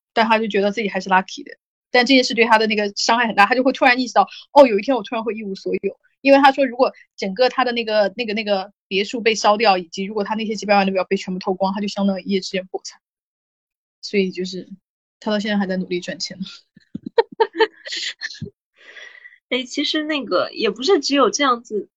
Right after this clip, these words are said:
Speaker 2: 计划的例子哈，我还看到另外一个例子是，他说他其实已经实现了穷 fire，他自己说是穷 fire。然后呢，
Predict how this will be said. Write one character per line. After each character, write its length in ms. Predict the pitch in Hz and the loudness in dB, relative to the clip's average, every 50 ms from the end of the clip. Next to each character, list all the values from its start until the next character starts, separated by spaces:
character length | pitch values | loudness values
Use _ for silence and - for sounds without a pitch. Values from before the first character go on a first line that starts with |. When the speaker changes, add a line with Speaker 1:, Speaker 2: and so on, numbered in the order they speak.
| _ _ _ _ _ _ | _ _ _ _ _ _
Speaker 2:
计 200 | - - 311 285 | -4 -2 -2 -2
划 260 | 247 - 247 214 196 185 | -2 0 0 -2 0 0
的 60 | 190 | -2
例 160 | 196 208 196 | -2 -2 -2
子 140 | 202 - 202 | -2 -4 -6
哈， 180 | 202 202 190 | -6 -6 -4
我 100 | 190 185 | -4 -4
还 220 | 202 220 247 226 226 | -4 -2 -2 -4 -4
看 200 | - - 320 285 | -6 -8 -6 -4
到 140 | 277 262 262 | -4 -4 -4
另 140 | 277 277 | -4 -4
外 160 | 269 262 254 240 | -4 -4 -4 -4
一 80 | 220 | -6
个 80 | 214 233 | -8 -10
例 200 | 226 247 240 226 | -10 -10 -12 -10
子 140 | 214 214 214 | -8 -8 -6
是， 340 | - - - 277 254 247 - _ _ _ _ _ _ _ _ _ _ | -6 -4 -4 -2 -4 -4 -6 _ _ _ _ _ _ _ _ _ _
他 120 | - 320 | -4 -2
说 140 | 311 320 311 | 0 0 0
他 140 | 311 320 320 | 0 -2 -4
其 200 | - - - 240 | -4 -6 -6 -6
实 120 | - 269 | -6 -6
已 80 | 240 196 | -6 -4
经 160 | - 202 208 | -4 -4 -2
实 220 | - - - 196 | -2 -2 -2 -4
现 260 | 190 - - 254 226 202 | -4 -4 -4 -4 -4 -4
了 180 | 185 185 - _ _ _ _ | -4 -6 -10 _ _ _ _
穷 300 | - - - 190 175 190 202 | -10 -8 -6 -6 -8 -8 -4
fire， 440 | - 220 208 202 196 165 147 139 - | 0 2 2 2 2 0 -4 -8 -12
他 120 | - 240 220 | -16 -16 -14
自 80 | - | -10
己 100 | 220 190 | -10 -10
说 140 | 185 - 202 | -8 -8 -10
是 100 | 202 208 | -12 -14
穷 220 | 196 - - 185 180 | -14 -16 -16 -16 -14
fire。 380 | - - 190 185 185 165 156 - _ - - - - - - _ | -10 -8 -6 -6 -6 -6 -8 -10 _ -20 -20 -20 -20 -20 -14 _
然 120 | - 208 220 | -4 -2 0
后 160 | 262 269 269 | 0 0 2
呢， 260 | 269 262 254 254 262 | 0 0 -2 -4 -8